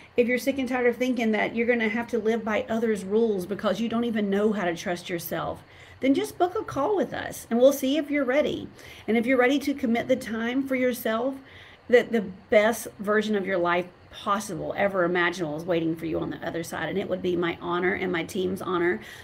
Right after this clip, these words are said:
to usher you through that healing journey. So anyway, um, it's been my pleasure being here today, talking to you about triggers. And next week, I'm gonna be talking about boundaries. And so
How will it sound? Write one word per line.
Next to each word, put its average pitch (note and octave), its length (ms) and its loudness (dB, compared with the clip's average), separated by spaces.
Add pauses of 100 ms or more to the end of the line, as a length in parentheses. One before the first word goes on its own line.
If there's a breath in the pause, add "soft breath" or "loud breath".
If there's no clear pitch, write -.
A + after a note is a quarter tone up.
to - 140 2
usher G#3+ 260 0
you G3 220 -4
through F#3 320 -4
that E3+ 180 -2
healing E3 400 -2
journey. D3 360 -6 (540 loud breath)
So - 140 -4
anyway, F#3+ 400 2 (400 loud breath)
um, G3+ 260 2
it's A3+ 160 2
been A#3+ 200 6
my G3 300 2 (120)
pleasure G4 340 2
being E4 280 4
here F4 180 6
today, D4+ 340 6
talking C#4 320 2
to C4 80 2
you C#4 100 6
about C4+ 280 6
triggers. C#4+ 520 2 (400 loud breath)
And A3 460 6 (840)
next A#3 320 6
week, B3+ 160 6
I'm C4+ 60 6
gonna C4 100 6
be A3+ 100 0
talking A#3+ 260 -2
about A3 300 2
boundaries. C4 800 2 (340 loud breath)
And A3+ 160 4
so A3+ 340 4